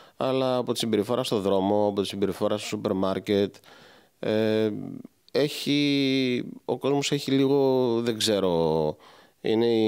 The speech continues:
πολύ εκνευρισμένος, ε, δεν δίνει σημασία στην, ε,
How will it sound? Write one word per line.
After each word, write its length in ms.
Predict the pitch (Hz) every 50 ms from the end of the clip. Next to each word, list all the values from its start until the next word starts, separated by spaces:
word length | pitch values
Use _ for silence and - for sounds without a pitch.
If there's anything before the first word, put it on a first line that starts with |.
| 107 104 98 95 92 80
πολύ 180 | 107 110 107
εκνευρισμένος, 920 | 104 - - 98 87 87 82 95 113 135 151 156 147 123 101 90 - - -
ε, 640 | 107 101 95 95 92 92 90 90 85 85 85 85 82 82 85 - -
δεν 420 | - 90 90 107 110 110 107 101
δίνει 220 | 104 110 110 117
σημασία 580 | 110 - 104 98 95 92 - - 107 110 107 107
στην, 420 | 101 - - 104 101 98 98 98
ε, 400 | 95 92 90 90 87 85 87 85